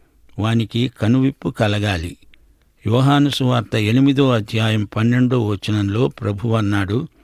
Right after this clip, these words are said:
"నేను లోకానికి వెలుగును." ఆ వ్యక్తి యొక్క గుడ్డితనానికి కారణమేదో, ప్రభువు ఏమి చెబుతాడో అని వారి కుతూహలం. ఆ రోజుల్లో కూడా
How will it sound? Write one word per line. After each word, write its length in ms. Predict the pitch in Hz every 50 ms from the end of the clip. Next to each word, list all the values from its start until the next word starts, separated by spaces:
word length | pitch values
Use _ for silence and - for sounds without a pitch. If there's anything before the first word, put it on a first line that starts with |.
| _ _ _ _ _ _ -
"నేను 300 | 107 113 120 120 117 107
లోకానికి 760 | 104 107 117 120 107 - 135 135 139 139 139 139 - - 113
వెలుగును." 640 | 107 101 104 110 120 120 110 117 117 113 113 104 - - _ _ _ _ _ _ _ _ _ _ _ _ _ _ -
ఆ 180 | - 110 110 104
వ్యక్తి 560 | 95 95 104 117 123 - _ - 151 151 160
యొక్క 320 | 147 143 135 - - - 95 82 - _ - 98
గుడ్డితనానికి 960 | 92 113 120 117 131 139 139 - 143 135 135 131 127 120 117 113 - - 104
కారణమేదో, 920 | - - 107 104 110 120 127 127 123 123 110 107 110 110 113 131 151 165 135 - _ _ _ _ _ - -
ప్రభువు 440 | 113 120 120 107 120 135 135 143
ఏమి 440 | 127 104 104 110 127 139 156 156 139 - -
చెబుతాడో 680 | 123 110 117 - - 139 131 131 127 120 127 127 123 - -
అని 320 | 113 110 113 113 113 123 139
వారి 340 | 143 113 110 110 110 110 104
కుతూహలం. 640 | - - 110 98 - 123 117 110 107 92 87 87 - - _ _ _ _ _ _ _ _ _ _ _ _ _ - - 113
ఆ 140 | 110 120
రోజుల్లో 540 | 131 131 151 156 151 139 156 151 147 143 131
కూడా 500 | 113 - 107 104 98 107 117 131 156 139